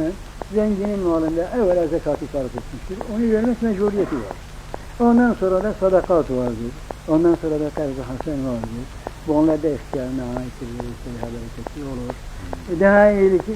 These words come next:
iyiliğin hududu yoktur artık, ne kadar verirse olur. Fakat hepsini verip de kendini de, e, aileni de pe-, perişan bırakın diyor. وَلَا تَبْسُطْهَا كُلَّ الْبَسْطِ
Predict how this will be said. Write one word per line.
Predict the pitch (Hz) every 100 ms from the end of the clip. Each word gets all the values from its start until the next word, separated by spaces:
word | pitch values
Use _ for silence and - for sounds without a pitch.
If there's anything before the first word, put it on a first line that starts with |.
| 202
iyiliğin | 190 185 190 175
hududu | 170 175 175
yoktur | 180 165 165 160
artık, | 147 147
ne | 165
kadar | 160 160 147
verirse | 139 139 - 165
olur. | 180 180 175 180 - - - -
Fakat | 190 202 185 170 - - - -
hepsini | 220 214 220 240 240
verip | 226 226 220
de | 214
kendini | - 196 196 202 202
de, | 202 202 - - - 185
e, | 175 175 175 185 175 175
aileni | 180 185 180 180 185
de | 170 -
pe-, | 175 -
perişan | 151 170 - 190 202
bırakın | 160 127 110 117 113
diyor. | 101 - - - - - - -
وَلَا | 165 170 196 214 190
تَبْسُطْهَا | 175 160 156 - 165 156 139 156 143 -
كُلَّ | 247 214 180
الْبَسْطِ | 160 143 151 139 - 131